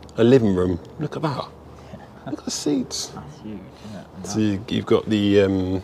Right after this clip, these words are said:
Speaker 2: that the indicators?
Speaker 1: Indicators, yeah. They're
Speaker 2: Yeah.
Speaker 1: called trafficators.
Speaker 2: Yeah, they come out.
Speaker 1: They come out, yes.
Speaker 2: That's mad,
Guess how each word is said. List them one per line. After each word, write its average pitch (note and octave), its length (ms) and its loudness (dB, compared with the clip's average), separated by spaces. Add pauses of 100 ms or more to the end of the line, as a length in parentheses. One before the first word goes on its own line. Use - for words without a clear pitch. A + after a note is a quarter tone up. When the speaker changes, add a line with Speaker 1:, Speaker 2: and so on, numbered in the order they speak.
(680)
Speaker 2:
that A#2 160 -10 (360)
the A2 400 -14
indicators? E2+ 600 -6
Speaker 1:
Indicators, A2+ 500 6
yeah. G#2 180 8
They're G2 160 4
Speaker 2:
Yeah. G2 100 0
Speaker 1:
called G#2+ 180 6
trafficators. - 720 -2 (280)
Speaker 2:
Yeah, G2+ 180 -8
they G2 140 -8
come G#2+ 240 -10
out. G#2+ 140 -6
Speaker 1:
They G2+ 60 2
come A2+ 180 4
out, G2+ 160 4
yes. F#2 340 -2
Speaker 2:
That's - 20 -16
mad, A#2 260 -10